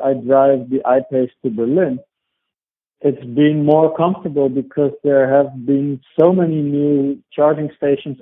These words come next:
opening. And I'm not even talking about one year yet. The first time that I did this was in December, and there have been so many new, uh, places to charge up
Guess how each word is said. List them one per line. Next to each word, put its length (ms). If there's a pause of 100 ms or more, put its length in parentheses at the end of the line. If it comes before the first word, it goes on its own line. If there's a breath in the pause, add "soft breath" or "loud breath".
opening. 500 (240)
And 120
I'm 220
not 280
even 220
talking 420
about 280
one 460
year 240
yet. 300
The 100 (100)
first 220 (100)
time 180
that 120
I 100
did 220
this 140 (360)
was 160
in 180
December, 760
and 220 (320)
there 160
have 200
been 360 (180)
so 140
many 220
new, 640
uh, 220 (420)
places 480
to 80 (120)
charge 280
up 260